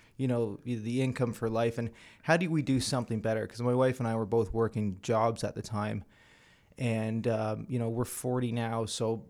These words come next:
back then, we're right at the time in our lives where everybody's, you know, all of our friends were working. We knew we wanted to do something more. We just didn't know how to do it. So we were investigating a lot of stuff back then.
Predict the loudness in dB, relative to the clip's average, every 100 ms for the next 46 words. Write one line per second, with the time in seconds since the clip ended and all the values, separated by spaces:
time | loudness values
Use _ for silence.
0 | -20 -10 2 6 6 4 0 2 2 0
1 | -6 -8 -8 -4 0 0 0 0 0 0
2 | 0 0 0 0 0 0 2 2 2 0
3 | -2 0 2 2 0 -2 -2 0 2 0
4 | 0 0 0 -2 -2 -4 -8 -20 _ _
5 | _ 2 4 6 6 4 2 0 0 0
6 | 0 0 -2 0 0 2 0 -2 -4 -2
7 | -2 0 0 0 0 0 0 2 2 2
8 | 2 2 0 0 -2 0 0 -2 -4 -4
9 | -4 -6 -2 -2 -2 -4 -6